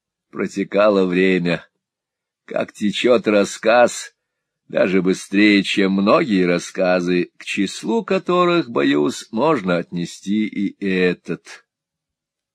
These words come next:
Дом пяти сестёр стоял на старом месте, и те же деревья бросали приятную тень на траву в саду, и сёстры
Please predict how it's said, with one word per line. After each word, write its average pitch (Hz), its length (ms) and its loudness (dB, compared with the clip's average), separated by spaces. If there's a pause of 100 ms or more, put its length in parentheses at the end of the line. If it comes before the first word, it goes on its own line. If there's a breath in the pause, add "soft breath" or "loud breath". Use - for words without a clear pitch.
(1040)
Дом 220 340 4
пяти 190 400 2
сестёр 190 560 2
стоял 185 500 4
на 147 120 2
старом 180 520 0
месте, - 540 -4 (440)
и 175 140 4
те 226 180 4
же 117 140 4
деревья 180 520 6
бросали 160 580 4
приятную 143 720 0
тень 135 300 0
на 123 120 -2
траву 120 380 -2
в - 80 -12
саду, 110 480 -2 (480)
и - 140 2
сёстры 156 800 2